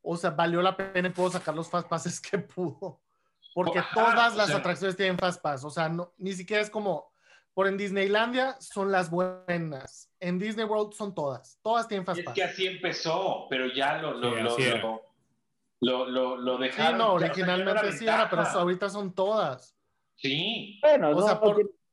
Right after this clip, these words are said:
Speaker 4: puedes tener la oportunidad de conseguir fast pass, por ejemplo, para un Flight of Passage, ¿no? O alguna
Speaker 1: Ujú.
Speaker 4: atracción que normalmente te puedes echar tres horas en una fila, y ahí creo que ahí se cumple mucho, porque de ahí puedes disfrutar el parque y echártelo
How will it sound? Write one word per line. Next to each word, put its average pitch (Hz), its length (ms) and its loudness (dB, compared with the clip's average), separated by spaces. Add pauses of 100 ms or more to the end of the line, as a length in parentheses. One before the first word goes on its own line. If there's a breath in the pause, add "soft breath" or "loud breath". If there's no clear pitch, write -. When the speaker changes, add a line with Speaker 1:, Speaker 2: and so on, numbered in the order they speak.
(120)
Speaker 4:
puedes 214 240 4
tener 165 260 0
la 180 100 2
oportunidad 139 400 -2
de 151 80 0
conseguir 117 460 -6
fast 123 300 -6
pass, 113 220 -4
por 113 140 -4
ejemplo, 110 300 -10
para 101 160 -6
un 104 160 -10
Flight 101 280 -8
of - 120 -16
Passage, 104 560 -8
¿no? 107 360 -8
O 85 580 -10 (380 soft breath)
alguna 120 300 0
Speaker 1:
Ujú. 160 80 -2
Speaker 4:
atracción 139 340 -4
que 123 80 -6
normalmente 113 440 -6
te 98 120 -14
puedes 113 240 -8 (100)
echar 101 460 -8
tres 110 260 -4
horas 113 320 -6
en 104 100 -12
una 107 180 -12
fila, 120 360 -6 (240)
y 104 120 -6
ahí 156 300 0
creo 151 200 -6
que 123 80 0
ahí 127 160 0
se - 180 -10
cumple 110 320 -8
mucho, 175 380 -6
porque 95 480 -8
de 104 160 -8
ahí 110 120 -4
puedes 123 240 -4
disfrutar 101 460 -8
el 104 140 -6
parque 107 480 -6
y 101 120 -8
echártelo 101 800 -10